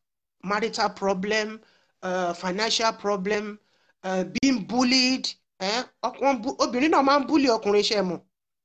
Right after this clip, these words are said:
Don't keep it to yourself. Voice it out. All this thing open your body for any source of not only spiritual attack alone.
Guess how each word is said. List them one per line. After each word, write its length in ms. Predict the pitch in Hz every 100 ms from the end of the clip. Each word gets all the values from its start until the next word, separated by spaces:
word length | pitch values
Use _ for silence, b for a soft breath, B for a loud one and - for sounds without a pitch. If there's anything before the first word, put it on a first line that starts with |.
| _ _ _ _ _ _ _ _
Don't 260 | 208 214 208
keep 220 | 208 202
it 140 | 196
to 80 | 175
yourself. 460 | 165 151 190 175 147
Voice 280 | 185 196
it 180 | 180 180
out. 180 | 156 -
All 160 | 220 226
this 160 | 196 214
thing 300 | - 208 196 _ _ _ 202
open 480 | 208 208 202 214 - _ _
your 180 | 170 165
body 500 | 185 196 196 196 190
for 400 | - 185 160 - 208
any 260 | 214 214
source 340 | 214 202 196 185
of 140 | 170 - _ -
not 240 | 226 247
only 200 | 233 220
spiritual 680 | 226 - 180 180 170 175 151 _ _ _ _ _ _ 156
attack 420 | 151 - 170 165 156
alone. 340 | 151 151